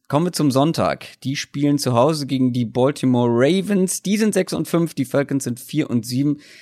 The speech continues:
Ja, die Falcons-Saison kann man eigentlich nach der Niederlage gegen die Saints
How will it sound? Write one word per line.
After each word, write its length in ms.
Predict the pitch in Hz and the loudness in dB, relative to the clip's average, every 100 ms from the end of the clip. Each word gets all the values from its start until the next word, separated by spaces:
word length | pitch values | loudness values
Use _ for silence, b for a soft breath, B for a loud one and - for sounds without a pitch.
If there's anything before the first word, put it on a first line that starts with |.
| B B B B B _ - | B B B B B _ -6
Ja, 120 | 110 | -2
die 100 | 120 | 0
Falcons-Saison 880 | 135 156 160 143 127 131 139 139 147 _ _ _ | 2 2 2 0 2 4 4 2 -2 _ _ _
kann 160 | - 120 | -2 0
man 120 | 135 | 0
eigentlich 300 | 113 127 123 | 0 2 2
nach 120 | 120 | 0
der 140 | 120 | 0
Niederlage 540 | 113 131 127 113 107 113 | 0 2 4 4 2 0
gegen 220 | 113 110 | -2 0
die 80 | 104 | -2
Saints 540 | - 104 104 - - | -2 0 0 -4 -12